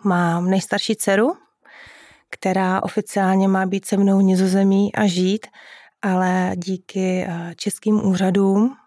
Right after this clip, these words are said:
je prostě teďkon usazená tady v Česku a vypadá to, že tady i zůstane a že se mi rozdělí tři děti,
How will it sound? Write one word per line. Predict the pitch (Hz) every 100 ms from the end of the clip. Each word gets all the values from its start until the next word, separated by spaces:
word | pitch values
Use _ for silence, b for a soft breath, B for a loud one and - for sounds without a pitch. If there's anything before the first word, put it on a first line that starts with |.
| _
je | 196 185
prostě | - 185 - -
teďkon | - 180 - 202
usazená | - - 190 180 180 175 185 185
tady | - 190
v | 190
Česku | - 185 - - 185 185 214 B B B B B -
a | 180 175 175 180
vypadá | 180 180 - 185 175
to, | - 185
že | 180 175 180
tady | 185 202
i | 226
zůstane | 185 - 196 175 190 226 _ -
a | 180
že | 175
se | 180 196
mi | 185
rozdělí | 180 175 185 180 175 185
tři | - 196
děti, | 175 175 180